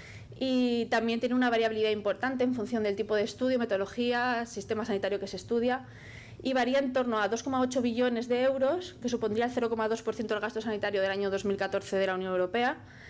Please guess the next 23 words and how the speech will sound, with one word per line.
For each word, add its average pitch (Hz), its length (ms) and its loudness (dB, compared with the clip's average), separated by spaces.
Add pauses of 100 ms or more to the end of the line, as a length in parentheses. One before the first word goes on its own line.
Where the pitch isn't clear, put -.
(240)
y 254 140 6
ochenta 262 280 4
y 233 40 0
cuatro 247 220 0
coma 247 180 0
seis 226 220 -4
billones 220 360 0
de 233 100 2
euros, 226 340 2
que 220 100 -2
es - 80 -4
el 214 100 0
seis 220 200 -2
por 202 120 -2
ciento 202 280 0
del 202 80 2
gasto 190 180 -4
sanitario 185 340 0
de, 175 260 2
de 175 140 -2
ese 170 140 -4
mismo 170 240 -2
año. 156 260 -4